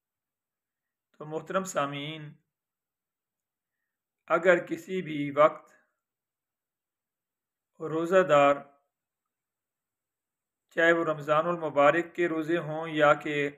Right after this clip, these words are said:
दूसरे नफली रोज़े हों, रोज़े की हालत में सोते हुए अगर किसी रोज़ेदार के ऊपर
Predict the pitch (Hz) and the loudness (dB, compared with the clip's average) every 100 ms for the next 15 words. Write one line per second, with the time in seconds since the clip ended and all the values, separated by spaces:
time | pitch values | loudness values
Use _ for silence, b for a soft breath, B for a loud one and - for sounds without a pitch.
0 | _ 165 165 170 170 143 _ _ _ 151 | _ -18 -10 -4 -4 -6 _ _ _ -16
1 | 156 170 180 156 151 170 160 143 143 _ | -12 -4 -2 -2 -4 -4 -4 -8 -12 _
2 | _ _ _ _ _ _ _ _ _ _ | _ _ _ _ _ _ _ _ _ _
3 | _ _ _ _ _ _ _ _ _ _ | _ _ _ _ _ _ _ _ _ _
4 | _ _ _ _ 151 170 165 202 196 156 | _ _ _ _ -8 -6 -4 -6 -4 2
5 | 143 147 165 160 165 156 - 151 170 180 | 4 6 2 -2 -10 -12 -10 -8 -2 -2
6 | 156 143 139 143 - _ _ _ _ _ | 0 -2 -2 -4 -12 _ _ _ _ _
7 | 151 151 170 170 170 - _ 160 - 175 | -10 0 2 2 -2 -14 _ -14 -6 -4
8 | 160 151 151 139 147 160 160 151 147 160 | -4 -6 -2 4 8 8 6 -6 -10 -6
9 | 151 147 | -2 0